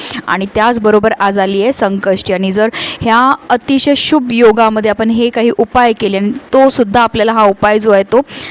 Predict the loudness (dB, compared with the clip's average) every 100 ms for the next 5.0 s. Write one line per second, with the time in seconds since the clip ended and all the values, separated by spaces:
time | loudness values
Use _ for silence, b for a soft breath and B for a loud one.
0 | B -2 0 2 0 0 -2 -2 -2 -2
1 | -2 -4 -4 -2 0 2 2 0 -2 -2
2 | -2 -2 -2 -4 -4 -6 -4 -2 -2 0
3 | 0 -2 -2 -2 0 0 -2 -4 -2 0
4 | 0 -2 -2 -4 -4 -4 -2 -2 -2